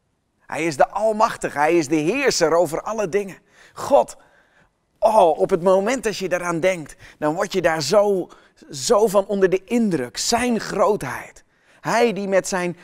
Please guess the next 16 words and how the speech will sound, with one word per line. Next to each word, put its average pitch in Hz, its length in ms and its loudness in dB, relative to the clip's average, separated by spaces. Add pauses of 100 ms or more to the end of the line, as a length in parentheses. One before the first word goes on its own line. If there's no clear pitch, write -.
(260)
met 180 220 0
zijn 160 260 -2
vingers 233 800 -6 (340)
die, 170 460 -4 (640)
dat 160 220 -2
heelal 190 560 4
heeft 160 300 -4
gemaakt. 160 640 -10 (580)
De 143 140 -4
hemel 208 480 2
heeft 190 260 -2
omspannen. 190 680 -4 (1900)
God - 440 -2
in 185 180 -2
zijn 175 180 -6
grootheid 156 760 -4